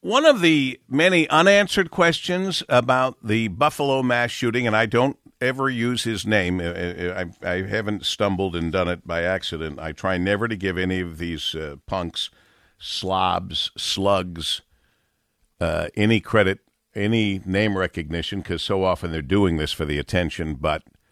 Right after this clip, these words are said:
something terrible has happened, obviously. Um, you have a, an eighteen-year-old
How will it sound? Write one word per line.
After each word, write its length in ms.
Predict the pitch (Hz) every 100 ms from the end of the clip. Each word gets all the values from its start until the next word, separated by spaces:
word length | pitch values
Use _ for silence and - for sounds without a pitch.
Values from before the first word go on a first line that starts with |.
| _ _ _ _ _ _ _ _ _ -
something 420 | - 135 131 113
terrible 520 | - 131 120 104 95
has 140 | 87 -
happened, 580 | 85 69 73 76 90 - 80
obviously. 680 | 80 76 73 - 73 73 85 _ _ _ _ _ _ _ -
Um, 500 | 76 78 78 78 - _ _
you 160 | 92 87
have 300 | 101 123 113
a, 220 | 90 87
an 140 | 95 90
eighteen-year-old 920 | 117 131 123 107 101 92 90 80